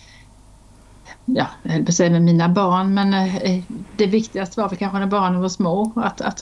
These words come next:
få vara hemma med dem några år och också syssla med hunduppfödning som jag har hållit på med i väldigt många år.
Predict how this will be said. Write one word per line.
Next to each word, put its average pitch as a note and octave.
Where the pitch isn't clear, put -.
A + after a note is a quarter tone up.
få G#3+
vara G3
hemma F#3+
med G3
dem F3+
några G#3+
år G3
och F3+
också F#3+
syssla G3
med F3
hunduppfödning G3
som G3
jag F#3
har G3
hållit -
på F#3+
med -
i F3+
väldigt F3
många A3+
år. G#3